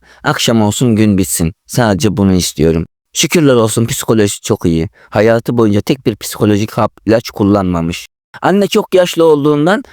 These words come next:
soba kovasını kaldıramaz hale gelmiş ve bir dostumuz pelet soba almış getirmiş. Nasıl mutlular anlatamam. Makbule abla öyle bir tevekkül ve şuur halinde ki hepimize taş çıkar inanın.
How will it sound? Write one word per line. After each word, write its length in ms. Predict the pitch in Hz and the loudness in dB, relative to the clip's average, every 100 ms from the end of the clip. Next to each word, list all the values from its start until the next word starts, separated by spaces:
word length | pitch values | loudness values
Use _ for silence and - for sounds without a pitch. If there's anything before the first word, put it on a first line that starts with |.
| - | -20
soba 260 | - 180 175 | -2 0 0
kovasını 440 | - 143 143 175 | 2 0 0 -2
kaldıramaz 580 | 170 156 135 147 143 123 | 0 2 2 2 0 0
hale 240 | 110 101 | 2 2
gelmiş 420 | 92 90 90 87 - - - | 2 2 0 -2 -6 -8 0
ve 160 | 123 | 0
bir 200 | 95 143 | 2 2
dostumuz 420 | 117 113 - 156 - | 2 0 0 -2 -2
pelet 240 | - 123 131 | -2 0 0
soba 320 | - 104 101 | -2 0 0
almış 280 | 95 101 - | 0 -2 -2
getirmiş. 560 | 92 - 87 87 - - _ - | -4 -2 -2 -2 -6 -14 _ -2
Nasıl 280 | 117 - | -2 0
mutlular 460 | 104 92 - 90 90 | 0 0 0 2 2
anlatamam. 680 | 87 87 85 - 85 80 87 _ _ - | 2 2 0 0 -2 -2 -4 _ _ -2
Makbule 520 | 127 - 180 170 147 | -2 -2 0 2 4
abla 200 | 110 110 | 4 2
öyle 260 | 156 170 | 4 2
bir 60 | 123 | 0
tevekkül 580 | - 107 117 117 - 120 | -2 0 2 0 0 2
ve 100 | 110 | 0
şuur 280 | - 110 107 | 2 2 2
halinde 440 | 104 104 101 117 | 2 2 2 0
ki 280 | - 95 98 _ - | 0 -2 -2 _ -6
hepimize 440 | 127 - 98 87 | -4 0 0 0
taş 240 | 104 101 95 | 0 0 -2
çıkar 300 | - - 85 | -4 0 2
inanın. 520 | 82 85 80 78 78 | 2 2 2 2 -2